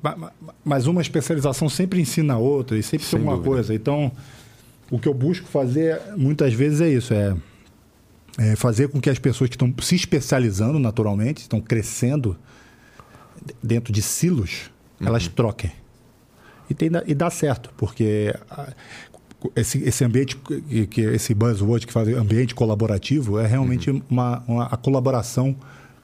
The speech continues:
Speaker 1: realmente é, é um ambiente muito propício à inovação, a novos produtos, a novas entregas, a mudanças,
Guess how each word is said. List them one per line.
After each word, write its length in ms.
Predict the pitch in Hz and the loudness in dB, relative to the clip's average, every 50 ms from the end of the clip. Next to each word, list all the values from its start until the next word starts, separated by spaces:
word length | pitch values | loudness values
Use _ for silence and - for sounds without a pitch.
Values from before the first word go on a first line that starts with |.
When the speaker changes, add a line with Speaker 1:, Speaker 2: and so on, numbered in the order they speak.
| _ - | _ -2
Speaker 1:
realmente 580 | - 107 110 135 131 123 120 120 131 127 - 143 | 0 2 2 2 2 2 2 0 0 0 0 -2
é, 100 | 135 - | 0 0
é 100 | 143 120 | 0 0
um 240 | 123 127 127 127 131 | 2 2 0 0 0
ambiente 560 | 127 117 113 117 123 135 123 - - 120 117 - - - - _ - - - | 0 2 2 2 2 0 -2 -2 -2 -2 -2 -4 -10 -20 -20 _ -8 -2 0
muito 520 | 123 127 135 143 156 180 202 - - 175 | 2 2 2 2 2 2 0 0 -2 -4
propício 760 | 135 - 135 120 120 - 127 135 160 147 - - 156 165 - | -2 0 -2 -2 -2 0 0 0 0 0 -4 -6 -8 -6 -4
à 160 | 135 123 131 | -2 -2 0
inovação, 520 | 135 135 139 135 131 127 120 - 107 95 80 - - - - - - - - - - - - - - - - - - - - - - - | 0 0 0 2 0 0 -2 -2 -4 -4 -4 -6 -12 -20 -20 -20 -20 -20 -20 -20 -20 -20 -20 -20 -20 -20 -20 -20 -20 -20 -20 -20 -16 -6
a 100 | - 113 | -2 2
novos 300 | 104 110 123 131 113 101 | 2 4 2 2 0 -2
produtos, 800 | - - - 104 95 107 123 139 139 - 123 113 101 - - - - | -2 -2 -2 0 2 2 2 2 2 0 0 0 0 -2 -6 -6 -4
a 100 | - 107 | 0 0
novas 340 | 104 117 127 120 120 104 98 | 2 2 2 2 0 0 0
entregas, 720 | 104 92 - 104 113 123 131 123 127 117 113 104 - - - | 0 0 2 2 2 2 2 2 2 0 0 -2 -4 -8 -4
a 80 | - 117 | -2 0
mudanças, 760 | 107 113 107 107 120 123 135 131 123 - 131 120 120 - - | 0 0 0 0 0 0 0 0 0 0 0 -2 -2 -4 -10